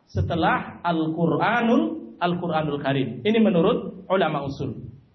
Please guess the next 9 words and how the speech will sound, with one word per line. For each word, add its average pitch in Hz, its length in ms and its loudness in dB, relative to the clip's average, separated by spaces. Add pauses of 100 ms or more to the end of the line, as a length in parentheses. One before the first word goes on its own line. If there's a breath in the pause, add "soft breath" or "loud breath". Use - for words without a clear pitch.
(600)
Kemudian 302 320 4
menurut 269 320 2
ulama 208 480 0
fikih, 156 480 -8 (560)
yang 240 240 2
dimaksud 277 400 -2
dengan 214 240 -2
sunnah 196 480 0
adalah 175 560 -2